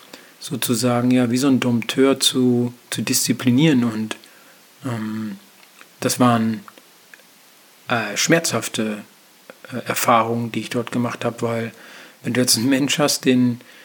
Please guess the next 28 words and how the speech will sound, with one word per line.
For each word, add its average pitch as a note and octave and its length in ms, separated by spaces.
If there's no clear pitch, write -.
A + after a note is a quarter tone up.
der C3 100
dir, A#2+ 480
äh, C#3 60
überhaupt C3 340
nichts - 200
Gutes D#3+ 340
will C3+ 260
und A#2+ 360
dich, A#2 260
ähm, A#2 460
ja, B2+ 320
mit A#2 160
Worten C3 340
oder B2 160
mit A#2 140
Taten B2 420
verletzt, C3 560
dann, B2+ 320
dann A#2+ 140
ist - 180
das, C3 100
dass - 180
es C#3 140
dir C3+ 180
wehtut. C3+ 480
Und B2 220
da B2 160
dann D3 400